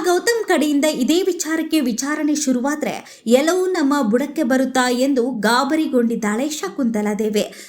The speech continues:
"ನಾನು ನಿನಗೆ ಕೊಟ್ಟ ವಿಲ್ ಅವಳಿಗೆ ಸಿಗುವ ಹಾಗೆ ಮಾಡಿದೀಯಾ? ಇಷ್ಟು ವರ್ಷಗಳಲ್ಲಿ ಒಂದೇ ಒಂದು ಕೆಲಸವನ್ನ ನೆಟ್ಟಗೆ ಮಾಡಿಲ್ಲ ನೀನು" ಎಂದು ಜಯದೇವ್ನನ್ನ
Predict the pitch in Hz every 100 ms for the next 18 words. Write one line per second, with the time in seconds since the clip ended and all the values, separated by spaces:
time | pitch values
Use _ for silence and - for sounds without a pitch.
0 | - 254 285 320 320 285 262 262 262 254
1 | 233 269 262 214 262 339 - 214 233 240
2 | 247 240 233 277 294 339 330 254 220 240
3 | 226 226 214 233 277 330 - - - 339
4 | 349 359 285 285 - 320 277 262 294 277
5 | 233 262 370 359 247 262 254 233 240 220
6 | 226 240 254 247 233 254 302 269 233 233
7 | 233 233 226 226 226 226 233 285 247 320
8 | - - - 196 302 415 403 359 262 247